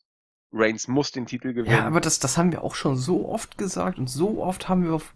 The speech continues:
Speaker 2: auf den Sieg von Reigns spekuliert, also mindestens zweimal schon. Mindestens
Speaker 1: Ja.
Speaker 2: zweimal hätte Reigns das Ding gewinnen müssen. Deswegen,
Speaker 1: Also
Speaker 2: so langsam bin ich schon bei dem Gedanken angekommen, okay,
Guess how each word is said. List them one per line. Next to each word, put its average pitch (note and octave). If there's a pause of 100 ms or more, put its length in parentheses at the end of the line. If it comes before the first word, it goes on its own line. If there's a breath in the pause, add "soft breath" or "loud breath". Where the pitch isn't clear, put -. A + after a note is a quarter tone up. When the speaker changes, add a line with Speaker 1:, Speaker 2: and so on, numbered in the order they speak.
(340)
Speaker 2:
auf -
den C#3
Sieg C3
von C#3+
Reigns D#3
spekuliert, D3+
also A2
mindestens F#3+
zweimal C3+
schon. - (500)
Mindestens F#3+
Speaker 1:
Ja. C3
Speaker 2:
zweimal E3
hätte D3+
Reigns C3
das C3
Ding C3
gewinnen A#2
müssen. A#2+ (520)
Deswegen, C#3+
Speaker 1:
Also C3
Speaker 2:
so A#2
langsam E3+
bin D3+
ich D#3+
schon D3+
bei C#3+
dem C3+
Gedanken B2+
angekommen, C3
okay, B2